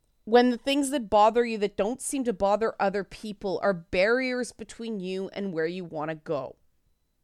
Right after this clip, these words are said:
Now, sometimes they're barriers because where you want to go is paved with really lousy people. Other times, you do have to work on resilience. Now,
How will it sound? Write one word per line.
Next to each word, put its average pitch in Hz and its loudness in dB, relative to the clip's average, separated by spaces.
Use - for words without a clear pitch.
Now, 196 2
sometimes 294 0
they're 277 2
barriers 202 2
because 185 -4
where 202 -4
you 202 -4
want 185 -4
to 180 -4
go 175 0
is 185 -2
paved 170 -4
with 185 -6
really 180 -4
lousy 156 -2
people. - -2
Other 240 4
times, 233 -2
you 180 -4
do 220 -2
have 202 0
to 208 -4
work 180 -4
on 175 -2
resilience. - -8
Now, 190 4